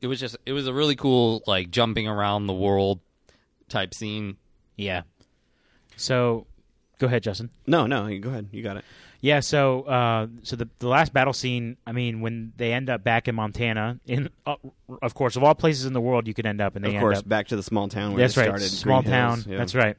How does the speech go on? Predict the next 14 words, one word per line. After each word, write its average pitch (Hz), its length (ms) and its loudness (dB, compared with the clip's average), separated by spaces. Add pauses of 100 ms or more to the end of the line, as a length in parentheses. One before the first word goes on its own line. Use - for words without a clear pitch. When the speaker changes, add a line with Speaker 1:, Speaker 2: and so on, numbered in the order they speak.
Speaker 2:
And, 117 340 2
uh, 107 240 6 (380)
Sonic's, 170 360 0
like, 123 180 -2
passed 123 400 -2
out 120 300 4
on 113 400 2
the, 104 180 -2 (140)
like, 101 180 -4 (160)
the 101 120 -6
middle 117 220 2
of 107 80 0
the 98 60 0
road. 90 380 0